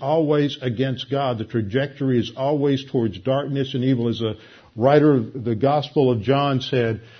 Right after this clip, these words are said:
that men loved the darkness. And so we see that trend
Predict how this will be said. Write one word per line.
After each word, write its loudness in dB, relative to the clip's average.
that 4
men 2
loved 0
the -4
darkness. -4
And 2
so 2
we 4
see 2
that -2
trend -4